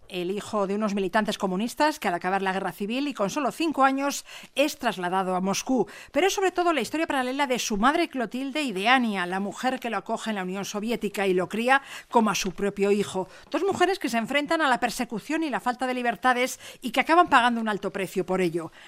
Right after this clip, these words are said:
Navarro no le ahorra al lector la dureza de contarle cómo era la Lubianka, el Gulag y cómo eran las cárceles de Franco, tan iguales unas y otras, porque el horror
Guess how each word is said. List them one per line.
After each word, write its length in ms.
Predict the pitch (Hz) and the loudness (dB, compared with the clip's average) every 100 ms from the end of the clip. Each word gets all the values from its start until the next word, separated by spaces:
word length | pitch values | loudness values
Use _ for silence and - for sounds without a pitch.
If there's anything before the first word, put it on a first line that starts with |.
| - | -8
Navarro 580 | 185 202 240 262 294 311 | -2 4 4 6 4 6
no 200 | 262 240 | 4 2
le 160 | 214 | 4
ahorra 300 | 214 233 240 | 4 4 4
al 80 | 233 | 2
lector 420 | 220 - 254 262 | 0 -2 2 2
la 160 | 262 226 | 4 2
dureza 320 | 202 233 277 | 2 0 -2
de 140 | 254 | -2
contarle 480 | 233 196 240 240 277 | -2 -2 -2 0 -2
cómo 300 | - 294 254 | 0 2 2
era 280 | 254 269 285 - - | 2 2 2 -2 -8
la 120 | 196 | 0
Lubianka, 640 | 202 185 214 254 254 269 262 | 2 2 2 2 2 2 0
el 80 | |
Gulag 440 | 233 202 208 240 233 262 | 2 4 6 6 4 -2
y 100 | 226 | -4
cómo 220 | 320 311 | 0 2
eran 160 | 311 302 | 2 0
las 160 | 214 | -2
cárceles 420 | - 240 - 220 | 0 0 0 -2
de 100 | 196 | -2
Franco, 480 | 214 247 214 - 247 - - | 2 2 2 0 -6 -6 -8
tan 180 | - 220 | 0 2
iguales 460 | 214 262 262 247 - | 4 4 4 0 -4
unas 400 | 262 262 240 196 | 0 2 4 2
y 120 | 202 | 0
otras, 380 | 220 247 269 262 - - | -2 2 0 0 -12 -8
porque 280 | - 226 254 | -2 -2 0
el 80 | 240 | 2
horror 420 | 233 - 359 160 | 2 6 4 2